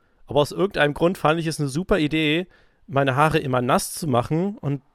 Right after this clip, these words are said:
in die Form zu bringen und dann mit Haarspray zu fixieren. Das heißt, ich hatte eigentlich immer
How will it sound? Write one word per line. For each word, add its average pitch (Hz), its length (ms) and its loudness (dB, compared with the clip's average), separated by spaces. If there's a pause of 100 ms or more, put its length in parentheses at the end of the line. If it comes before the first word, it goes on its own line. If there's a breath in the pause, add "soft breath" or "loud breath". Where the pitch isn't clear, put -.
(320)
in 147 100 -2
die 139 60 0
Form 175 300 4
zu - 140 -8
bringen 151 240 0
und 123 200 -2
dann 147 140 6
mit 185 180 0
Haarspray 160 380 2
zu - 160 -4
fixieren. 110 480 -4
Das - 140 -4
heißt, 143 180 -2
ich 139 100 -8
hatte 143 220 -2
eigentlich 151 340 -2
immer 180 380 2